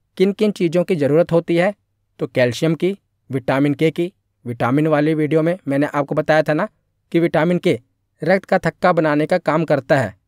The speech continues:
अगर हमारे शरीर में विटामिन के की कमी हो जाएगी तो रक्त का थक्का नहीं बनेगा। तो कैल्शियम की, विटामिन के की और जो हमने प्लाज्मा में प्रोटीन पढ़े थे ना, उनकी ज़रूरत पड़ती है रक्त का थक्का बनाने के लिए, कैल्शियम की,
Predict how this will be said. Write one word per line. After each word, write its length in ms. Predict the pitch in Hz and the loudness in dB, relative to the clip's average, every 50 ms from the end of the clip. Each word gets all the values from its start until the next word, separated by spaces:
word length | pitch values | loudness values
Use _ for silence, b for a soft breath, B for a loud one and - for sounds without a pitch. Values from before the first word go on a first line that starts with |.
| _ _ _ - | _ _ _ -4
अगर 240 | 123 123 160 160 | 0 2 2 0
हमारे 380 | 127 127 127 120 120 127 143 160 | 2 0 -2 -2 0 0 0 0
शरीर 240 | - 170 165 160 165 | 0 0 -2 0 0
में 160 | 160 139 110 - _ _ _ _ _ - 123 | 0 -2 -2 -6 _ _ _ _ _ -10 -10
विटामिन 440 | 127 120 - 139 123 127 151 165 156 | -10 -6 -4 -2 0 0 0 0 0
के 180 | - - 151 147 | 0 0 0 0
की 120 | - 175 160 | 0 -2 -2
कमी 240 | - 143 131 147 | 0 0 0 0
हो 120 | 143 156 160 | 0 0 2
जाएगी 340 | 151 143 143 135 170 214 - _ _ _ _ _ _ _ _ - | 2 2 0 0 -2 -4 -4 _ _ _ _ _ _ _ _ 0
तो 100 | 165 170 | 2 2
रक्त 200 | 180 202 190 - | 2 2 0 0
का 120 | - 185 170 | -2 -2 0
थक्का 400 | - 151 - - - 151 120 - _ _ - | -2 -4 -2 0 0 0 0 -2 _ _ -6
नहीं 180 | 127 135 175 175 | -2 0 2 2
बनेगा। 380 | 143 123 110 107 95 101 107 - _ _ _ _ _ _ _ _ - | 2 0 -2 -4 -6 -10 -12 -14 _ _ _ _ _ _ _ _ -8
तो 60 | - 139 | -8 -6
कैल्शियम 500 | - - 143 135 131 117 - 160 160 165 | -4 -2 -2 -2 -2 0 0 0 0 0
की, 220 | - 175 202 226 _ _ _ _ _ - | 0 -2 -4 -4 _ _ _ _ _ -8
विटामिन 480 | 123 143 143 - 147 139 147 160 151 135 | -6 -6 -2 -2 0 0 2 2 0 0
के 180 | - 156 151 | 0 0 0
की 200 | - 170 180 240 - _ _ _ _ _ _ _ _ - | 0 0 -2 -2 -4 _ _ _ _ _ _ _ _ -2
और 120 | 175 165 143 | 0 0 0
जो 200 | 123 165 175 180 | 2 2 2 2
हमने 360 | 160 165 160 160 156 123 101 _ _ _ _ - | 2 2 0 0 0 0 -4 _ _ _ _ -6
प्लाज्मा 500 | 139 135 131 127 131 127 143 156 160 165 | -2 0 0 0 0 0 0 0 0 2
में 160 | 170 151 110 - | 2 0 -2 -4
प्रोटीन 400 | - - 127 123 117 131 151 147 | -4 -4 -4 -2 -2 -2 -2 0
पढ़े 220 | - 156 151 156 | 0 2 2 2
थे 120 | - 160 | 2 0
ना, 140 | 151 165 208 - _ _ _ _ _ _ _ - | 0 0 -2 -4 _ _ _ _ _ _ _ -4
उनकी 300 | 170 175 - - 226 220 | -2 -2 0 0 2 2
ज़रूरत 300 | 190 180 170 170 175 - | 4 4 6 4 4 2
पड़ती 320 | - 139 131 120 147 147 | 0 -4 -2 -2 0 0
है 160 | 151 139 107 - _ _ _ _ _ _ _ - | 0 0 -2 -4 _ _ _ _ _ _ _ -4
रक्त 220 | 143 170 170 - | -2 -2 -2 -2
का 140 | - - 185 | -2 -2 0
थक्का 320 | 180 - 160 - - 196 190 | 0 -2 -4 -2 0 0 2
बनाने 340 | 156 143 139 139 151 156 | 2 2 2 2 2 0
के 100 | 123 120 | 0 -2
लिए, 220 | 110 104 120 101 - _ _ _ _ _ _ - | -6 -6 -6 -8 -10 _ _ _ _ _ _ -2
कैल्शियम 400 | 156 139 135 131 - - 165 170 | 0 0 0 0 0 0 0 0
की, 240 | - - 208 233 | 0 -2 -4 -4